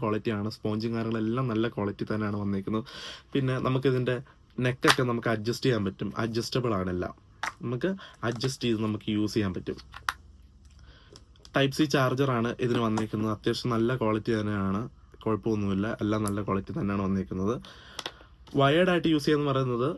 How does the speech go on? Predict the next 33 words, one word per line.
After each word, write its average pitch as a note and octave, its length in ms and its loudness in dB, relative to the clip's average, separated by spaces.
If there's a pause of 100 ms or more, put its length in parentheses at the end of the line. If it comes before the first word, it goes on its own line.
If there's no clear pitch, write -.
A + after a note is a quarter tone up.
(120)
അതായത് A#2+ 320 2
നമുക്ക് A#2+ 260 0
വയർ A#2 220 2
കണക്ട് A2+ 280 -2
ചെയ്ത് A2+ 140 4 (200)
വയേർഡ് A#2 280 4
ആയിട്ട് A2 240 0
യൂസ് G#2 200 0
ചെയ്യാൻ G2+ 200 2
പറ്റും. - 220 -4 (2250)
നമുക്ക് G#2+ 240 0
മാറ്റി G2+ 200 0
വെച്ചേക്കാം, F#2+ 360 -4
ഇനി A#2 140 -4
ബാക്കി G2+ 180 0
കാര്യങ്ങൾ G2+ 320 2
പറയാം. F#2 160 -4 (2250)
അറുപത് F#3+ 320 4
മണിക്കൂറാണ് D3 580 2 (260)
ഇതിൻ്റെ B2+ 220 2 (100)
പ്ലേ A#2+ 120 4 (140)
ടൈം B2+ 240 2
വന്നേക്കുന്നത്. G#2+ 460 -2
അറുപത് C3 280 2
മണിക്കൂർ A2 280 0 (100)
നമുക്ക് G#2+ 320 0 (240)
ഇത് A2+ 120 0 (280)
യൂസ് G#2 160 -2
ചെയ്യാൻ A2 180 0
പറ്റും. G#2+ 200 0
ഒറ്റ - 200 -2
ചാർജിൽ A2 320 0 (220)
അറുപത് A#2+ 340 0